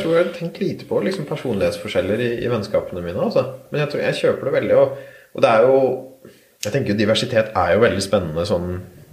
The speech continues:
også i en, en teamsammenheng, da, som er på en måte min, min bakgrunn, og, og det jeg opplever der er jo at det er veldig, eh, innenfor å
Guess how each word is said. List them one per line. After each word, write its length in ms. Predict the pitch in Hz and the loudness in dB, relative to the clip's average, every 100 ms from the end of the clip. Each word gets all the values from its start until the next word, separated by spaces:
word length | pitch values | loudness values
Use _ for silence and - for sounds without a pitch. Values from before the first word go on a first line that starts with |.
| - | -10
også 240 | 95 - 92 | -8 -4 -2
i 60 | |
en, 140 | 95 92 92 | -2 -2 -4
en 80 | 92 | -6
teamsammenheng, 760 | - 90 90 - 90 85 98 117 | -8 -8 -8 -4 -4 -2 -4 0
da, 140 | 135 - - | 0 -2 -12
som 140 | - | -10
er 80 | 101 | -8
på 80 | 95 | -8
en 60 | 87 | -10
måte 140 | - | -8
min, 220 | 87 82 85 - _ - - - - _ | -8 -8 -10 -14 _ -20 -20 -20 -20 _
min 160 | 98 98 | -2 2
bakgrunn, 360 | 92 104 113 | 2 2 0
og, 160 | 117 - | 0 0
og 380 | 104 110 107 - - | 2 4 4 0 2
det 140 | 98 | 4
jeg 80 | 92 | 4
opplever 360 | 82 - 82 87 | 2 -2 -2 0
der 180 | 90 - | 2 4
er 140 | 92 | 4
jo 80 | 87 | 4
at 100 | 82 - | 0 0
det 60 | 90 | 0
er 40 | |
veldig, 300 | 90 78 80 85 - - _ _ _ _ _ | -2 -4 -4 -4 -6 -18 _ _ _ _ _
eh, 140 | - - | -2 0
innenfor 420 | 107 92 - 92 | 2 2 2 2
å 60 | 98 | 4